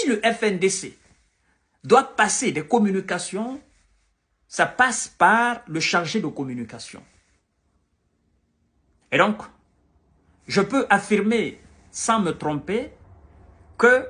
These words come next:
monsieur Gianni Alpha et monsieur Fonike Mengue ont agi en tant que des citoyens ordinaires qui n'ont absolument rien à voir avec la structure du F N D C. C'est-à-dire que c'est pas au compte du F N D C qu'ils l'ont fait.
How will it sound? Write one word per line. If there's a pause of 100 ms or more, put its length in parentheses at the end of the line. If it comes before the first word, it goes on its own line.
monsieur
Gianni
Alpha
et
monsieur
Fonike
Mengue (580)
ont
agi
en
tant
que
des
citoyens
ordinaires
qui
n'ont
absolument
rien
à
voir
avec
la
structure
du
F
N
D
C. (240)
C'est-à-dire
que (340)
c'est
pas
au
compte
du
F
N
D
C
qu'ils
l'ont
fait.